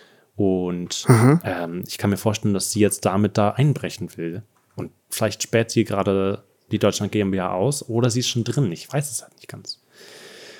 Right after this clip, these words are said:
Speaker 2: Ja.
Speaker 1: Aber sie hat ihn halt zu Hause liegen
Speaker 2: Also
Speaker 1: lassen, diesen Personalausweis. Und, ähm, ja, vielleicht
Speaker 2: Mhm.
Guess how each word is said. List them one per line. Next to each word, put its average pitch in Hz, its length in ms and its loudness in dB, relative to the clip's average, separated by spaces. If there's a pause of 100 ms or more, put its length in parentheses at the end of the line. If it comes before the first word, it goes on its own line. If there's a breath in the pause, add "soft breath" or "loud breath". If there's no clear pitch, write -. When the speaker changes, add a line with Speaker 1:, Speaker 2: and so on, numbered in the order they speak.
(340 loud breath)
Speaker 2:
Ja. 127 320 6
Speaker 1:
Aber 113 120 6
sie 131 80 8
hat 131 100 6
ihn 135 80 10
halt 120 140 8
zu 117 100 4
Hause 107 180 8
liegen 143 140 6
Speaker 2:
Also 147 120 10
Speaker 1:
lassen, 143 140 8
diesen 98 180 4
Personalausweis. 107 760 4
Und, 98 340 0
ähm, 98 460 2 (560)
ja, 107 180 8
vielleicht - 320 2
Speaker 2:
Mhm. 131 300 6